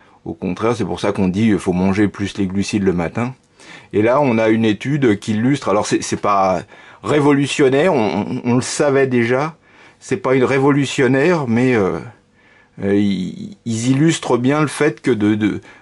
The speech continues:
de prendre ces protéines le matin, à, apport protéines, protéique et à apport calorique égal pour des gens qui font de la muscu, euh, tu progresses plus en prenant tes protéines le matin, c'est normal. Ça fait partie de, de, de, du timing de,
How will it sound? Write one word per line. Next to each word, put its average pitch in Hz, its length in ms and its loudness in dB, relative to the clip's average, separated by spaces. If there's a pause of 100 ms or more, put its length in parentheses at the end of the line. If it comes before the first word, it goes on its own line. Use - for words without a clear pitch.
(100)
de 123 80 2
prendre 156 320 0
ces 127 120 2
protéines 147 540 4
le 127 100 4
matin, 135 500 0 (600)
à, 107 260 0
apport 127 360 0
protéines, 123 720 0 (420)
protéique 151 640 2
et 107 140 2
à 104 80 2
apport 120 320 0
calorique 117 560 2
égal 123 420 2
pour 104 220 0
des 107 100 2
gens 107 140 0
qui 110 100 -6
font 107 160 -4
de 98 60 2
la 98 60 4
muscu, 98 480 0 (520)
euh, 101 160 -2
tu 110 120 -4
progresses 107 480 0
plus 143 580 -2 (240)
en 104 160 -2
prenant 117 460 0
tes 101 160 0
protéines 110 440 0
le 101 120 2
matin, 120 440 0
c'est 110 140 -6
normal. 110 480 2 (340)
Ça - 140 -6
fait 120 140 0
partie 143 420 -4
de, 104 220 4
de, 104 240 0
de, 104 160 -2
du 107 180 -6
timing 123 760 2
de, 87 320 -2